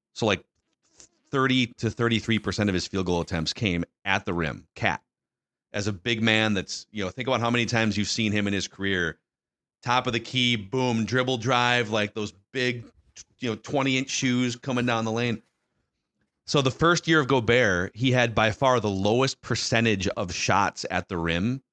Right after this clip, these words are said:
He was only taking twenty percent of his shots at the rim because, you know, you got Rudy Gobert in the mix and Karl's playing more on the perimeter. So this year, that percentage has gone back up. It's not quite where it was pre-Gobert, but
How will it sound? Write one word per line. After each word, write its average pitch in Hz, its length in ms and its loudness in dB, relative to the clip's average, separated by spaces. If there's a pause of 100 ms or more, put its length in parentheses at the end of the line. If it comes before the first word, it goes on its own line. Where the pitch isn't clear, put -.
(340)
He 113 60 -8
was 113 120 0
only 123 160 2
taking 107 340 -2
twenty 147 380 0
percent 113 320 -2
of 95 60 0
his 90 80 0
shots 90 260 0
at 87 80 -4
the 82 100 -4
rim 82 220 -2
because, 85 380 -6 (140)
you 80 80 -20
know, 65 140 -20 (180)
you - 60 -20 (320)
got 80 120 -8
Rudy 85 160 -6
Gobert 110 400 -6 (220)
in 80 60 -12
the 78 60 -6
mix 92 260 -4
and 82 160 -6
Karl's 92 320 -4
playing 92 320 -6
more 87 180 -4
on 90 100 -4
the 82 60 -6
perimeter. 131 340 -6 (640)
So - 100 -4
this 165 240 2
year, 208 140 2
that 147 180 2
percentage 160 360 0
has 131 120 0
gone 127 280 2
back 110 340 -2 (100)
up. 92 280 -4
It's - 180 -10
not 127 220 0
quite 123 320 0
where 107 140 0
it 101 60 0
was 104 260 0
pre-Gobert, 95 840 -2
but 92 300 -2